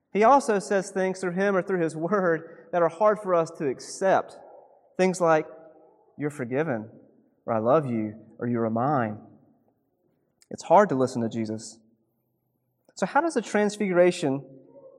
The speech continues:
help us to listen to Jesus? Well, here's how. On one hand, the transfiguration of Jesus, it reveals to us Jesus' great power. He is capable, he is competent, he is able to save.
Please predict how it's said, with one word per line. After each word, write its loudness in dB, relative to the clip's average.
help -4
us 4
to -6
listen -2
to -10
Jesus? -8
Well, -8
here's -4
how. 4
On 0
one 2
hand, 0
the 0
transfiguration -2
of -4
Jesus, -2
it -4
reveals 2
to -2
us 2
Jesus' 0
great -2
power. 2
He 0
is 4
capable, 2
he 0
is -2
competent, 0
he 2
is -2
able 4
to -8
save. 0